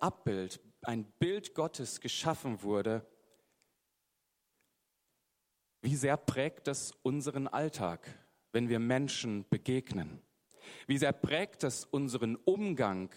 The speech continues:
miteinander oder auch, wie wir über andere Menschen reden? Denn ihr Lieben, wir stehen vor sehr, sehr vielfältigen Problemen in dieser Welt, auch in dieser Gesellschaft. Und alle Bemühungen hier und jetzt, eine Gesellschaft und ein Miteinander des Friedens zu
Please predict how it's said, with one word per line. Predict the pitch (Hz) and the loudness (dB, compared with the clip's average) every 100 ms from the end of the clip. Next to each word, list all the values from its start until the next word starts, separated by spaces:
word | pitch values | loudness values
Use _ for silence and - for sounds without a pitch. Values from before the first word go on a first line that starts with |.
| - - _ | -20 -20 _
miteinander | 113 131 117 110 104 104 107 123 - _ _ _ _ _ _ - | -6 -4 -2 -2 -2 0 -2 -2 -10 _ _ _ _ _ _ -2
oder | - 123 | 2 2
auch, | 123 139 131 | 2 2 0
wie | 151 127 | 0 2
wir | 127 117 110 - _ _ _ - | 4 4 2 -6 _ _ _ 0
über | 120 123 | 2 2
andere | 113 120 117 | 2 2 2
Menschen | 113 107 104 117 | 2 0 -2 -2
reden? | 110 139 131 85 - - _ _ _ _ _ _ _ _ _ _ _ _ - - - | 0 0 -2 -6 -12 -16 _ _ _ _ _ _ _ _ _ _ _ _ -20 -20 -4
Denn | 135 | 0
ihr | 131 | 2
Lieben, | 160 143 | 2 2
wir | 117 | 0
stehen | - 139 143 | 0 0 2
vor | 127 | 2
sehr, | 120 131 | 2 2
sehr | 123 | 2
vielfältigen | 120 156 156 131 123 117 113 | 2 0 2 2 2 0 2
Problemen | 127 117 147 139 | 2 2 2 2
in | 110 | 0
dieser | 110 107 107 | 0 0 0
Welt, | 113 123 147 - - - - | 2 0 -2 -8 -14 -8 0
auch | 120 127 | 2 2
in | |
dieser | 120 120 113 | -2 0 0
Gesellschaft. | 120 110 117 113 - 123 127 - - - | 0 2 0 0 0 0 -2 -10 -18 -6
Und | - | 0
alle | - 175 190 | 2 4 4
Bemühungen | 170 160 180 220 202 185 | 4 4 4 4 4 4
hier | 170 160 208 208 196 | 2 2 2 2 4
und | 156 | 4
jetzt, | 135 190 - - | 2 0 0 -2
eine | 156 147 | 0 2
Gesellschaft | 151 123 175 208 196 170 - | 0 0 0 0 0 0 0
und | 160 | -2
ein | 151 151 | 0 2
Miteinander | 190 143 151 160 185 175 | 2 2 4 4 4 4
des | 147 - | 2 0
Friedens | 143 151 233 214 190 - - | 0 0 0 0 0 -2 -4
zu | - 151 | 0 0